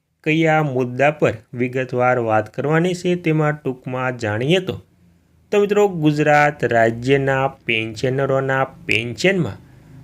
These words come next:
અઢાર ટકાના નવા વધારા વિશે મિત્રો આપણે આ વીડિયોમાં જાણીશું. ત્યારબાદ મિત્રો, વાત કરીશું કે આઠમા પગાર પંચથી પેન્શનરો અને સરકારી કર્મચારીઓને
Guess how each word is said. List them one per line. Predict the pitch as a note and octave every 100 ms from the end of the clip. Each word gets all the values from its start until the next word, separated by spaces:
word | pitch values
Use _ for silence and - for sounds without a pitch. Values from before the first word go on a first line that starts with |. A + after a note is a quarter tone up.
| -
અઢાર | B2+ B2+ E3+ G3
ટકાના | G3 G3 F#3+ F#3+ F#3+ F#3+
નવા | E3 B2+ C3 C3+ C3+
વધારા | A#2 G#2+ A2 A2 A#2
વિશે | C#3 - D3+
મિત્રો | D#3 D#3 D3+
આપણે | D3 D3+ D3+ D3+
આ | D3 A#2
વીડિયોમાં | A2+ A#2 B2 C3 E3
જાણીશું. | E3 E3+ F3 F3 G#3 - _ _ _ _ _ _
ત્યારબાદ | D#3+ F3 G3 A3+
મિત્રો, | G#3+ A3 A3 A3 G#3+ F#3+
વાત | D3+ C3+ C#3 -
કરીશું | C3 C#3 - F#3+ F#3+
કે | G#2 - _ _ _ _ _ _ -
આઠમા | C#3+ D#3 F3 F#3 F3 F3+
પગાર | F3 - A#2+ A#2+ B2 C3
પંચથી | - C#3+ D#3+ D#3+ G#2 G#2 _ _ _ _ _
પેન્શનરો | B2 D3 D#3 D#3+ G#3 G#3 G#3 G3+ G3+ - -
અને | F#3 A2 G2+ _ _ _ _ -
સરકારી | D3 C#3+ C#3 C#3+ C#3 C#3+
કર્મચારીઓને | D3 B2 A#2 A#2+ B2 D3+ D3 F3+ G#3+ B2+